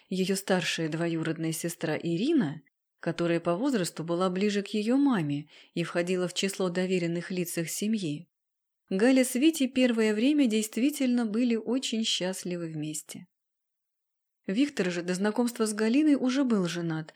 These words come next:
и не скрывал от подросшей дочки, что его первая жена Марта тоже была по-своему красива и обладала удивительно покладистым характером.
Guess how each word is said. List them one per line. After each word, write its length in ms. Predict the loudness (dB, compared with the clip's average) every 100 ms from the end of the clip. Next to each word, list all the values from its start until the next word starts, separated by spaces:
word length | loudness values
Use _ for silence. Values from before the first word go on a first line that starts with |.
| -20 _
и 80 | 0
не 120 | 0
скрывал 420 | 0 0 4 4
от 120 | 2
подросшей 480 | 0 -2 -2 -4 -4
дочки, 500 | -2 0 -2 -4 -8 -12 -14
что 200 | -8 0
его 220 | 0 0
первая 460 | 0 2 2 0 -2
жена 320 | -2 -2 -2
Марта 460 | 0 0 0 -2 -2 -10 _ -2
тоже 300 | 0 0 -2
была 300 | -2 0 0
по-своему 580 | -2 -4 -2 0 0
красива 680 | 0 -2 -2 -2 -4 -4 -10 -16 -14
и 100 | -4
обладала 560 | -2 0 -2 0 2 2
удивительно 640 | 0 -2 -2 0 2 2
покладистым 640 | 0 -2 -2 -2 -4 -4 -6
характером. 720 | -4 -4 -4 -6 -12 -12